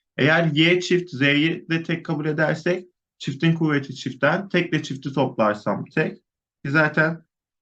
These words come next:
çift olmadığı bir durumu bulduğuma göre daima çifttir diyemiyorum arkadaşlar. Direkt gitti. Ve alttakine bakarsak x kare. E, x tek olduğu için x kare de tek. Şimdi y ile z, e,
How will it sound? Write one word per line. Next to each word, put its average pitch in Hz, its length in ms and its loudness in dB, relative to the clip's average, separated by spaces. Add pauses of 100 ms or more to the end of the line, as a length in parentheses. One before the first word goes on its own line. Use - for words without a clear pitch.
(360)
çift - 280 -2
olmadığı 156 420 4
bir 139 100 0
durumu 147 280 0
bulduğuma 143 360 -2
göre 135 280 0
daima 135 440 -2
çifttir - 540 -8
diyemiyorum 107 540 2
arkadaşlar. 139 720 -2
Direkt 117 280 -2
gitti. 151 400 -6 (560)
Ve - 60 0
alttakine 160 540 2
bakarsak 170 640 2
x 165 240 -4
kare. 127 460 2
E, - 100 -2
x - 240 -4
tek 160 200 -2
olduğu 143 220 -4
için 160 200 -8
x 147 220 -10
kare 127 260 2
de 104 100 -2
tek. - 300 -6 (420)
Şimdi 135 160 2
y 151 320 4
ile 175 160 0
z, 170 100 0
e, 160 220 2